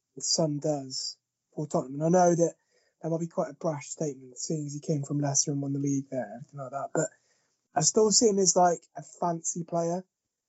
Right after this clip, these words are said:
He isn't a player that's gonna grab the game by the scruff of the neck, as we saw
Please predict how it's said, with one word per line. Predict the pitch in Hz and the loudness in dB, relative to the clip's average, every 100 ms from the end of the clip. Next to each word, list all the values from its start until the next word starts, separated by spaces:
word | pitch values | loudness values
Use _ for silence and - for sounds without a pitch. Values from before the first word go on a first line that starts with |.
| _ _ _ _ | _ _ _ _
He | - 175 | -4 0
isn't | 185 170 | 0 -2
a | |
player | 170 175 165 151 | -4 -2 -2 -4
that's | 151 | -10
gonna | - 160 156 | -10 -8 -8
grab | - 160 - | -6 -6 -6
the | 156 151 _ _ _ - | -10 -12 _ _ _ -6
game | 165 151 | -4 -2
by | 151 | -2
the | |
scruff | 147 - 151 | -2 -2 -2
of | |
the | 156 | -4
neck, | 147 - | -6 -2
as | 180 190 185 | 4 4 6
we | |
saw | 185 - 254 147 | 4 6 6 4